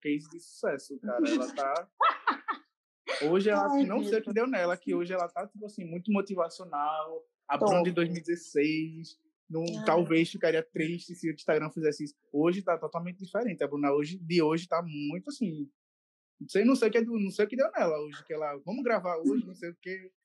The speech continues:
Speaker 2: Foi.
Speaker 1: Muito motivacional ela.
Speaker 2: Tô.
Speaker 1: Mas,
Speaker 2: Eu não
Speaker 1: amiga
Speaker 2: vou fazer, amigo, vou fazer vinte e sete anos mês que vem, em outubro. Então, eu acho que é tipo assim, tô reno-, nossa, eu tô muito vibe cartomante aqui, mas eu acho que é isso, é. <laughs>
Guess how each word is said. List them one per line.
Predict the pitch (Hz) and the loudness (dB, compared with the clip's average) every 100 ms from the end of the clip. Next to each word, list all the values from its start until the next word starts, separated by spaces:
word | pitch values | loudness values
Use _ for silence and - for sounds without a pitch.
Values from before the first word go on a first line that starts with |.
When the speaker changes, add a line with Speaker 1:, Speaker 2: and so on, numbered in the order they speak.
| 220 - | -20 -2
Speaker 2:
Foi. | 208 185 175 | 2 4 2
Speaker 1:
Muito | 170 | -2
motivacional | 208 202 190 185 254 359 151 | -6 -2 -2 -2 -4 -4 -2
ela. | 135 120 123 _ _ _ _ _ _ _ | -2 -4 -10 _ _ _ _ _ _ _
Speaker 2:
Tô. | 226 208 190 185 | -8 -6 -6 -4
Speaker 1:
Mas, | 180 180 | 0 2
Speaker 2:
Eu | 214 | 4
não | 330 | 4
Speaker 1:
amiga | 320 339 | 4 4
Speaker 2:
vou | 330 | 2
fazer, | 247 247 | 0 0
amigo, | 233 220 | -6 -10
vou | 226 | -8
fazer | 254 254 | -6 -6
vinte | 262 285 | -6 -6
e | |
sete | 269 240 269 | -6 -8 -10
anos | 226 240 - | -12 -14 -16
mês | 220 220 233 | -12 -12 -10
que | 269 | -8
vem, | 254 175 151 | -6 -6 -6
em | 160 | -8
outubro. | 175 - 151 - - - _ - - - - | -10 -10 -14 -14 -18 -20 _ -20 -20 -20 -12
Então, | 175 170 - 175 175 | -10 -4 0 2 4
eu | 180 180 | 2 2
acho | 180 185 | 0 -4
que | 220 | -12
é | 185 | -14
tipo | - 208 | -10 -10
assim, | - 185 175 170 | -8 -12 -12 -12
tô | - | -10
reno-, | 185 190 208 285 - | -8 -6 0 0 2
nossa, | 214 214 - | 2 2 0
eu | |
tô | 226 | -4
muito | 220 240 277 262 | -2 -2 0 0
vibe | 208 190 185 180 185 170 160 160 _ _ _ _ _ - _ _ | 2 2 2 -4 -10 -8 -8 -12 _ _ _ _ _ -20 _ _
cartomante | - 185 233 220 175 160 | -6 -4 -4 -2 -2 -4
aqui, | 180 170 | -8 -10
mas | 165 196 | -8 -2
eu | 247 | 0
acho | 285 | 0
que | 415 | -4
é | 381 | -4
isso, | 202 220 | -4 0
é. | 226 226 233 - | 0 0 -4 -16
<laughs> | - 285 277 277 277 - - | 0 0 2 0 2 0 2